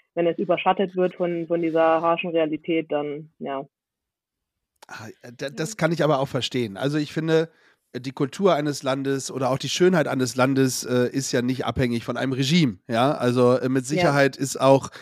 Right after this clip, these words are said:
Speaker 2: äh, Weißrussland, also, äh, <laughs> Belarus, ein richtig schönes, tolles Land, ja? Bloß, äh, weil da so ein, äh, Verrückter oben an der Macht sitzt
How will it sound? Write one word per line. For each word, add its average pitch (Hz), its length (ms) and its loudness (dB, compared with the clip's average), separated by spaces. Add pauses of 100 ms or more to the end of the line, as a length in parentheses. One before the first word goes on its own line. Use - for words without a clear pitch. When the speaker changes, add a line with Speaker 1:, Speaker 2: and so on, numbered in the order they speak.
(120)
Speaker 2:
äh, 123 140 0
Weißrussland, 156 880 4
also, 101 300 -4 (160)
äh, 101 60 -18 (400)
<laughs> 117 80 -8 (260)
Belarus, 120 540 4 (240)
ein 139 320 -2
richtig 180 380 -2
schönes, 175 320 4
tolles 139 320 2
Land, 143 360 2
ja? 120 260 0 (280)
Bloß, 135 340 -2
äh, 131 280 0
weil 123 120 0
da 127 160 2
so 120 120 0
ein, 123 200 0
äh, - 140 -6
Verrückter 123 460 -2
oben 123 180 -4
an 117 80 -4
der 110 80 -2
Macht 117 220 -6
sitzt - 320 -8